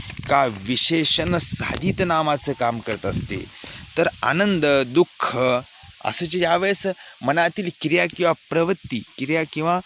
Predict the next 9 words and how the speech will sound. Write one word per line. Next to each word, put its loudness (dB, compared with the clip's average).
वृत्ती 0
साधण्याचं 0
काम 0
होत -6
असेल, -2
त्यावेळेस 2
काय -4
होत -4
असते? -2